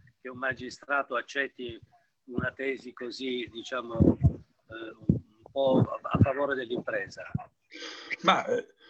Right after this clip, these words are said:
Speaker 2: diciamo che, eh, ora, i-, dei, dei casi pratici, no, i-, già in essere, a meno che io sappia, eh, non ce ne sono ancora. Ehm, però, eh, la, la differenza, diciamo, la differenza di, tra le due norme, no? La norma di prima, cioè quella che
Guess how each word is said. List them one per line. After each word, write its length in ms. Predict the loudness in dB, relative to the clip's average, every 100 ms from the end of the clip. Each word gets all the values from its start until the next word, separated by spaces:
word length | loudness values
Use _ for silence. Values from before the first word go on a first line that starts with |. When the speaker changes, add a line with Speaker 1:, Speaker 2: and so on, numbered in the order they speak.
| -16
Speaker 2:
diciamo 340 | -4 6 10 10
che, 340 | 10 8 6
eh, 180 | 2 -2 -8 -10 -12 0
ora, 260 | 6 8 8
i-, 180 | 6 -4 -16 _ -6 10
dei, 160 | 12
dei 180 | 12 12
casi 380 | 12 10 10 8 8 8 8
pratici, 640 | 10 8 8 6 6 4
no, 260 | 6 6 6
i-, 160 | 2 4
già 180 | 6 8
in 120 | 6
essere, 380 | 6 6 8 8
a 100 | 8
meno 240 | 4 2
che 100 | 4
io 100 | 4
sappia, 480 | 6 4 8 8 8
eh, 260 | 6 2 0
non 220 | 0 0
ce 120 | 2
ne 120 | 2
sono 280 | 2 2 2
ancora. 440 | 0 0 0 0 -2
Ehm, 720 | 0 0 0 -4 -8 -10 -12 -14 -16 -16 -20 _ -20 -20 -4
però, 540 | 6 10 12 10 8 4
eh, 1400 | -6 _ -18 -18 _ _ _ -20 _ _ -16 -12 -12 2
la, 140 | 4 6
la 100 | 4
differenza, 520 | 2 6 8 8 8
diciamo, 340 | 6 6 6 6
la 140 | 4
differenza 640 | 4 6 8 8 8 8
di, 640 | 8 4 4 4 2 -4 -2
tra 140 | 8
le 80 | 8
due 140 | 8 8
norme, 420 | 8 8 6 4
no? 260 | 4 2 0
La 80 | 4
norma 260 | 6 6
di 120 | 2
prima, 360 | 2 0 4 2
cioè 180 | 4 2
quella 220 | 4 2
che 340 | 4 2 2